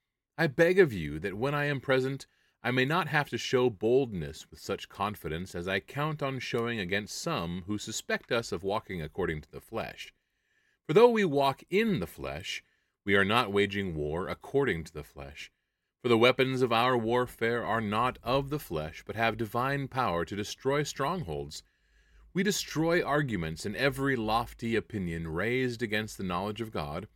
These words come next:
and take every thought captive to obey Christ, being ready to punish every disobedience when your obedience is complete. Look at what is before your eyes. If anyone is confident that he is Christ's,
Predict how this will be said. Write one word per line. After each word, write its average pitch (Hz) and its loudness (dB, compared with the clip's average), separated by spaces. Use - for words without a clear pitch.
and 117 -4
take 143 2
every 170 2
thought 139 -2
captive 87 -6
to 98 0
obey 107 2
Christ, 98 -4
being 139 4
ready 165 4
to 160 -2
punish 135 -2
every 160 0
disobedience 82 -4
when 90 -4
your 98 0
obedience 98 0
is 80 -6
complete. 87 -6
Look 208 8
at 233 4
what 190 8
is 185 6
before 170 2
your 160 0
eyes. 113 -4
If 127 -6
anyone 196 4
is 110 0
confident 87 -2
that 87 -4
he 107 -2
is 87 2
Christ's, - -4